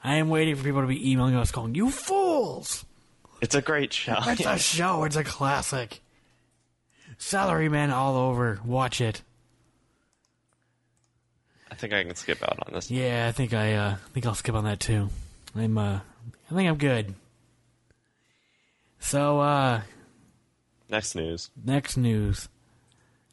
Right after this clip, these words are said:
Speaker 1: Steins Gate has a movie, apparently.
Speaker 2: A movie promo, because the movie apparently comes out in spring to twenty thirteen.
Speaker 1: And yet they're already giving away Charm? Are these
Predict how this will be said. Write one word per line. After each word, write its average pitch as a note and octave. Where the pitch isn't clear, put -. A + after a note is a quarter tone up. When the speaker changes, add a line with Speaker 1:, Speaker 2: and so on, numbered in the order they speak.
Speaker 1:
Steins C3
Gate C3
has B2+
a C3
movie, A2
apparently. G2+
Speaker 2:
A F#2+
movie F#2+
promo, F2
because F2+
the E2
movie F2
apparently E2+
comes E2+
out E2+
in F2
spring F2+
to F2
twenty A2
thirteen. G2
Speaker 1:
And C#3+
yet D#3+
they're C3
already F3
giving D#3+
away D3+
Charm? G#3
Are E3
these A3+